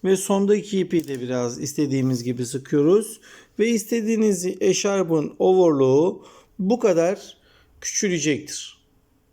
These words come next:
Dilediğiniz gibi pedala basarak istediğim dikişi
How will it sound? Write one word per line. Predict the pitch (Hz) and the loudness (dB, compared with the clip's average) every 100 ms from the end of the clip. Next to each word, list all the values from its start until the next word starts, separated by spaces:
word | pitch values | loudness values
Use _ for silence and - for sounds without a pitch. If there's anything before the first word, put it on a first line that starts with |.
| _ _ _ _ _ _ - _ _ _ _ _ _ - 165 | _ _ _ _ _ _ -20 _ _ _ _ _ _ -8 -2
Dilediğiniz | 220 240 202 185 147 120 | 2 2 2 2 2 0
gibi | 120 123 123 123 127 151 240 - - - - _ _ _ | -4 0 4 4 4 2 -2 -12 -16 -16 -20 _ _ _
pedala | 190 180 185 180 | -2 2 2 4
basarak | 170 165 165 139 143 - - - - - - - - - - - - - - - - - - - - - - - - - | 2 2 2 2 -2 -6 -14 -14 -14 -14 -14 -16 -14 -16 -16 -18 -18 -20 -20 -20 -20 -20 -20 -20 -20 -20 -20 -20 -20 -14
istediğim | 214 190 226 202 202 190 170 | -12 -8 -6 -4 -2 0 -2
dikişi | 147 143 123 - 131 151 - | -6 -8 -8 -2 0 0 -6